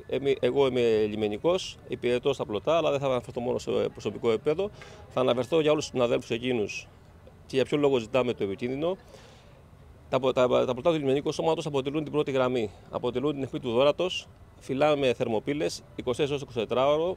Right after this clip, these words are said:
σε όλες τις, ε, κυριακές συνθήκες, στο κομμάτι της έρευνας διάσωσης, στο κομμάτι της αποτροπής,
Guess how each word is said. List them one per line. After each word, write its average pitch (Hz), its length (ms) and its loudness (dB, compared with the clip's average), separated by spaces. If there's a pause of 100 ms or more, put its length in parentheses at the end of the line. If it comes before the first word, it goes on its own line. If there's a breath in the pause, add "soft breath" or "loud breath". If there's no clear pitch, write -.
(160)
σε - 200 -4
όλες 147 260 2
τις, - 260 -6
ε, 107 340 0 (120)
κυριακές 123 360 0
συνθήκες, 135 480 -4 (520 loud breath)
στο - 160 -6
κομμάτι 139 280 2
της - 140 -8
έρευνας 123 340 0
διάσωσης, 131 640 -4
στο 127 160 -8
κομμάτι 139 280 2
της - 100 -10
αποτροπής, 120 720 -2